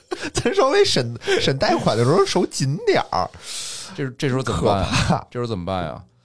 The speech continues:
Speaker 2: 这
Speaker 1: 啊。
Speaker 2: 没辙了啊，
Speaker 1: 啊。
Speaker 2: 就是面子又流血了，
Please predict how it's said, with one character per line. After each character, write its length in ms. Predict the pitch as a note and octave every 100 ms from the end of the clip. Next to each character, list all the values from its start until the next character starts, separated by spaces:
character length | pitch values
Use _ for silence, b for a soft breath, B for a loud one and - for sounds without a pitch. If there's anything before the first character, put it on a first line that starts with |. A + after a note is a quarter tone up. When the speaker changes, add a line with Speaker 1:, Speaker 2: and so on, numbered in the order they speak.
| _ _ _ _
Speaker 2:
这 100 | -
Speaker 1:
啊。 320 | A#2+ A#2+ A#2
Speaker 2:
没 140 | A2 A2+
辙 220 | G#2 G2+
了 100 | G2+
啊， 280 | C2+ C#2 F#2+
Speaker 1:
啊。 260 | G2+ G2+ F#2+
Speaker 2:
就 60 |
是 160 | G#2+ - _ _
面 280 | C#3+ B2 G2+
子 100 | A2+
又 140 | A2+
流 240 | G#2 A2 B2
血 160 | A2 -
了， 200 | - D#2+